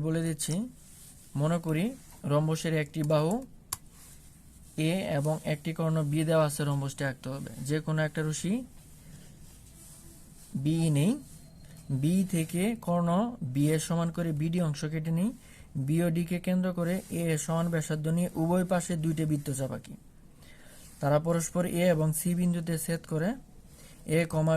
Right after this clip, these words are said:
বি, বি কমা সি, সি কমা ডি, এ কমা ডি যোগ করি, তাহলে এ বি সি ডি একটি রম্বস। আশা করি তোমরা বুঝতে পারছো। তোমরা যারা আগের ক্লাস দেখোনি, তারা আগের ক্লাসটি করতে পারো। আগের ক্লাসে চতুর্ভুজ, তারপরে বর্গ,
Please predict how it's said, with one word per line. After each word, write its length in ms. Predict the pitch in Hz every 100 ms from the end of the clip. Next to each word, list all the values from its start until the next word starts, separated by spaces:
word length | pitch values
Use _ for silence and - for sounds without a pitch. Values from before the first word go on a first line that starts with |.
| 156
বি, 120 | 165 220 254 - - - 139
বি 100 | 156 160
কমা 220 | 156 160 156
সি, 160 | - 175 220 220
সি 100 | - 165 165
কমা 200 | 156 156
ডি, 120 | 156 208 285 - - 151
এ 20 | 160
কমা 200 | 160 160
ডি 80 | 160 151
যোগ 100 | 165 -
করি, 180 | 160 214 285 - - - -
তাহলে 240 | 147 151 156 160
এ 20 | 170
বি 80 | 170 160
সি 100 | - 143
ডি 80 | 147
একটি 160 | 147 185 185
রম্বস। 300 | 139 - - - - - -
আশা 140 | 139 151
করি 120 | 156 156
তোমরা 200 | 156 160 262 - 165
বুঝতে 260 | 135 131 131
পারছো। 260 | 127 120 - - - - - - - - - - -
তোমরা 200 | 156 170 160
যারা 140 | 165 160
আগের 180 | 165 185
ক্লাস 200 | 175 160 151
দেখোনি, 300 | 151 147 160 175
তারা 140 | 156 147
আগের 140 | 151 165
ক্লাসটি 300 | 160 147 156 151
করতে 200 | 160 170
পারো। 180 | 156 160 233 240 - -
আগের 180 | 143 160
ক্লাসে 300 | 156 147 143 156 175
চতুর্ভুজ, 580 | 175 175 156 139 175 190 - - - - - - - - - -
তারপরে 320 | 135 139 151 139 143
বর্গ, 240 | 151